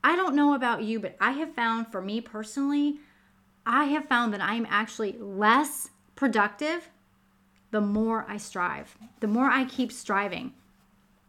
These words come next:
My brain shuts down, it gets really overwhelmed, and my body physically feels exhausted, like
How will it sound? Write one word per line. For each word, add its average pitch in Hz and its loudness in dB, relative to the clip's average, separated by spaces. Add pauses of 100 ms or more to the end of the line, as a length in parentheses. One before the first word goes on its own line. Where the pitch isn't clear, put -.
(100)
My 214 2
brain 214 2
shuts 247 -4
down, 247 -2 (560)
it 233 0
gets 226 -2
really 226 2
overwhelmed, 208 0
and 226 -2
my 190 2
body 233 0 (180)
physically 294 2
feels 233 -4
exhausted, 190 -4 (680)
like 220 2